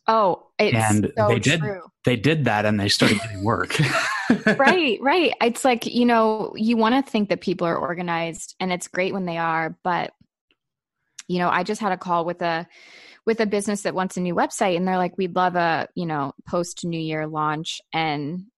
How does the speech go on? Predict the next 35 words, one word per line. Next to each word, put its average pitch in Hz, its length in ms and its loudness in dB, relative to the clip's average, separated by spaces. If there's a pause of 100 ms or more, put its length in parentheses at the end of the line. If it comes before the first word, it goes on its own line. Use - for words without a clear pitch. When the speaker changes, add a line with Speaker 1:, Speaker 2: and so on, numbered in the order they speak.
Speaker 1:
I 165 240 0
said, 165 320 -4
"Okay, 247 280 0
well, 240 160 2
then 185 200 0
you 180 220 -4 (100)
need 190 160 0
to 214 80 0
get 233 180 0
back 180 200 0
to - 80 -2
me 180 100 0
by 160 160 -2
next 151 280 -8
week." 160 320 -10 (120)
Um, 160 500 -4 (360)
you 170 120 -6
know, 156 140 -4
this 156 240 -8
isn't, 165 420 -6 (180)
if 180 160 -4
you 190 200 -2
c-, - 80 -14 (100)
if 190 160 0
you 208 100 0
think 196 360 -4
about 170 400 2
how 170 180 0
there's 160 400 -2
four 170 260 0
months 170 300 0
left 156 240 -2
of 147 120 -8
the 156 80 -6
year, 165 520 0